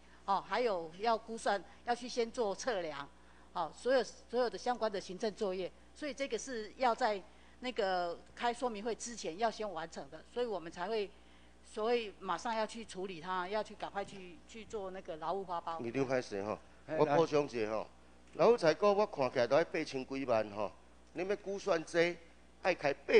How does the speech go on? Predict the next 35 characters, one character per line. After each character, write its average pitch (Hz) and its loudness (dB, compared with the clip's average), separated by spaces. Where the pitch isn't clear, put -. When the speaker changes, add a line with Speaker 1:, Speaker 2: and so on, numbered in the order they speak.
Speaker 2:
千 127 -4
几 135 -6
万。 107 2
我 175 2
讲 185 6
真 180 2
诶 170 8
吼， 127 6
我 170 6
还 190 8
阁 175 0
是 117 -8
希 123 -6
望 107 2
讲， 135 4
你 139 -2
们 156 2
要 175 6
先 170 0
让 170 4
所 143 0
有 135 2
地 147 -6
主 98 -8
放 131 2
心， 113 -8
你 104 -8
们 127 -4
再 151 2
去 143 -4
花 123 2
这 117 -2
一 117 -4
笔 85 -12
钱 80 -8